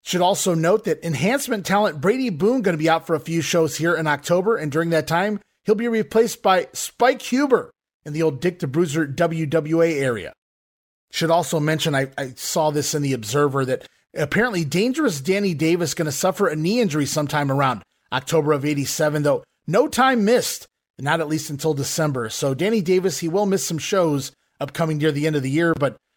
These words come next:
nothing here in October nor November, so not sure how serious this knee injury was. And last but not least, in the comings and goings,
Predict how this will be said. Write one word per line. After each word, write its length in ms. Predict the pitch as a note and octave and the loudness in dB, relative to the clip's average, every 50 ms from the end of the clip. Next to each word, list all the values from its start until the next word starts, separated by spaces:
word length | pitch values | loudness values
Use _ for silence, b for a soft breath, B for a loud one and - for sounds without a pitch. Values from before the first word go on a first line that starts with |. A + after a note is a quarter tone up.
| _ _ _ | _ _ _
nothing 360 | - C#3 E3+ G3+ G3+ - D#3+ | -2 0 0 0 0 -2 -4
here 180 | D3 D3+ E3+ E3+ | -2 -2 0 0
in 120 | E3+ D3+ | 0 0
October 420 | C#3+ C#3 C#3 - E3+ E3 D#3+ D#3 D#3 | 0 -2 -2 0 2 2 2 2 0
nor 240 | C#3+ C#3+ D3+ D#3+ D#3+ | -2 0 0 0 0
November, 500 | D3+ D3 C3+ A#2 C#3+ D3 C#3+ C3+ C3+ B2+ | 0 0 0 0 0 -2 0 0 -2 -2
so 280 | - - - C3+ B2 | -2 -2 -2 -2 -2
not 240 | B2 C#3+ D#3 C#3+ - | -2 -4 -4 -4 -4
sure 240 | - - F3 D#3+ C#3+ | -4 -2 0 0 0
how 120 | C#3 C#3+ | 0 0
serious 640 | C#3 - - - E3 D#3 D3 C3+ B2 G#2+ - - - _ _ _ _ _ _ - | -2 -2 -4 -2 -2 0 0 -2 -2 -4 -6 -10 -12 _ _ _ _ _ _ -10
this 180 | C#3+ C3 - - | -8 -8 -6 -4
knee 180 | C3+ C#3+ C#3+ | -4 -2 -2
injury 380 | C3+ C3+ C3 B2 C3 B2+ A#2+ A#2+ | 0 -2 -2 -4 -4 -4 -4 -4
was. 560 | A#2 B2 C3 C3+ B2+ B2 A#2+ A2+ A2+ - - - _ _ _ _ - | -4 -2 0 0 0 0 -2 -4 -6 -10 -12 -14 _ _ _ _ -10
And 140 | C3+ C3+ C#3 | -6 -2 0
last 280 | D#3+ E3+ F3 E3+ - | 0 0 0 0 -4
but 100 | F3 D#3 | -6 -4
not 220 | D#3 E3 D#3+ D3+ D3+ | -2 -2 -2 0 0
least, 300 | D#3+ E3 D#3+ - - - | -2 -2 -2 -2 -4 -4
in 80 | D#3+ D#3 | -2 -2
the 140 | D3+ C#3+ | -4 -4
comings 420 | C#3+ - E3 E3 E3 E3 D#3+ C3 C3+ | -4 -2 -2 -2 0 -2 -2 -2 -4
and 120 | D3 C#3+ | -4 -2
goings, 420 | B2 D#3 E3 F3 G#3 A3 G#3+ - | 0 0 0 0 0 -2 -4 -6